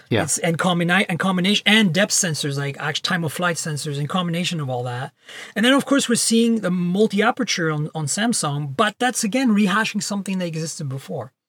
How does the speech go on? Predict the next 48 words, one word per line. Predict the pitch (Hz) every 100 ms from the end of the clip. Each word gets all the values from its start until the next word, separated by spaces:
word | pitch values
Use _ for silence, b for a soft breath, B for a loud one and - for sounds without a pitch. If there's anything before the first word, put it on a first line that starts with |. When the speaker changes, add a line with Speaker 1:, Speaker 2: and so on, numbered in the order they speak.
| _ _ _ _ - 202
Speaker 1:
Yes, | 170 226 - -
I |
mean, | 180 185
va-, | 165 185 214
variable | 185 233 190 175
aperture, | 208 - - 139
it's, | 156
it's | 220
always | 254 302 -
slightly | - 208 - -
confused | 143 - 120 -
me. | 143
The | 147
principle, | - 226 - 147 143
obviously, | 143 131 - 117
is | 123
that | -
if | 151 -
you're | 160
shooting | - 151
a | 147
photograph | 139 131 131 120
in | 131
sunlight, | - 180 139 107 117
you | 127
don't | 139 131
need | 123 135
a | 117
crazy, | - 139 127 107 110
fast, | - 123 117 - -
large | 123 120 123
aperture | 117 - - 110
'cause | - 131
you've | 123
got | -
plenty | 151 135 143
of |
light | 165 175
coming | - 117 104
in, | 104
so | -
you | 127
can | 117 135
get | 127 143 -
better | 165 160 143
depth | - - -
of | 147
field, | - 120 117